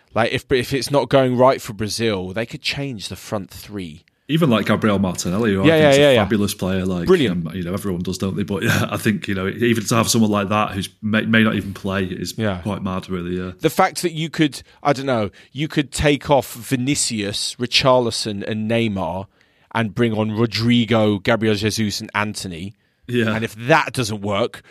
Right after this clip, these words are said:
Speaker 1: bring on
Speaker 2: <laughs>
Speaker 1: Martinelli, Rafinha, and, uh, who, who I've forgotten the other one was. Like, it's ridiculous the amount of game changers they've got in that attacking
Speaker 2: Yeah.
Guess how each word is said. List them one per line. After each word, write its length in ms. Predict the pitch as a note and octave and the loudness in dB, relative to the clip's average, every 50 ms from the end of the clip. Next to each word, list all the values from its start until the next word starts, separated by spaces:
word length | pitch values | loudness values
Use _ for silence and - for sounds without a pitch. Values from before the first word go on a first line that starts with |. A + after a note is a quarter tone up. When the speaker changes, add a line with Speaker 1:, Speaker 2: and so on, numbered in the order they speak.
| - _ _ - | -20 _ _ -4
Speaker 1:
bring 120 | C#3 B2+ | -2 0
on 140 | B2 A#2+ A#2 | 0 0 2
Speaker 2:
<laughs> 120 | C3+ B2+ | 0 4
Speaker 1:
Martinelli, 720 | - C#3 C3+ B2+ B2+ - - C3 B2+ C3 C3 B2 B2 A#2+ A#2 | 6 6 6 4 2 -2 -4 0 2 2 2 4 2 2 2
Rafinha, 840 | A2 B2 A#2 - - C#3+ C3 B2 B2+ A#2 A#2 A2+ A2+ A2 A2 - _ | 2 2 0 2 0 0 2 2 2 2 2 2 4 2 0 0 _
and, 480 | A#2+ A2+ A2 A2 G#2+ G#2+ G#2 F#2+ - - _ | 0 0 2 0 0 -2 -4 -6 -12 -6 _
uh, 640 | A2 G#2+ G#2+ G#2 G#2 G#2 G#2 G2+ G2+ G2+ F#2+ - | 0 0 2 2 2 0 0 0 0 -2 -2 -2
who, 320 | G#2+ G#2+ A2 F#2 F#2 G#2 - _ | -2 -2 -2 -2 -2 -4 -4 _
who 160 | - G2+ F#2+ | -2 0 0
I've 100 | F#2+ F2+ | 0 -2
forgotten 320 | - - - G#2 F2+ G2 G2 | -4 -4 -4 -4 -2 -4 -4
the 80 | G2 | -4
other 100 | G2 F#2+ | -4 -6
one 140 | F#2 F2 E2+ | -8 -8 -8
was. 240 | E2+ F#2 F#2 - - | -10 -10 -10 -4 -2
Like, 300 | A#2+ G#2+ A2+ - - - - - - - - - - - - - _ _ _ _ _ _ _ _ _ _ - | 0 0 0 -4 -8 -18 -20 -20 -20 -20 -20 -20 -20 -20 -20 -20 _ _ _ _ _ _ _ _ _ _ -2
it's 220 | D3 C#3+ - - | 0 0 2 2
ridiculous 560 | C#3 C3+ B2+ D#3 D3 - - A#2+ G#2+ G#2 - | 2 4 4 2 2 2 0 0 0 2 2
the 80 | - C3 | 2 2
amount 240 | B2 C#3+ C#3 C3 B2+ | 4 4 4 2 0
of 60 | A#2 | 2
game 260 | A#2+ C3 B2+ B2+ B2+ | 2 2 4 4 2
changers 380 | - - B2+ A2 G2+ F#2+ G#2 F2+ | 2 2 2 2 0 -2 0 2
they've 180 | A2 G#2+ F#2 | 2 0 2
got 200 | F2 A#2 A2+ G2 | 2 2 2 2
in 60 | G#2 | 2
that 140 | G#2 A2 G2 | 0 0 0
attacking 560 | G#2+ - - B2 G#2 G2+ G2+ G#2 G#2 G#2 G2+ | 0 2 2 4 4 4 2 0 -2 -4 -6
Speaker 2:
Yeah. 40 | G#2 | -8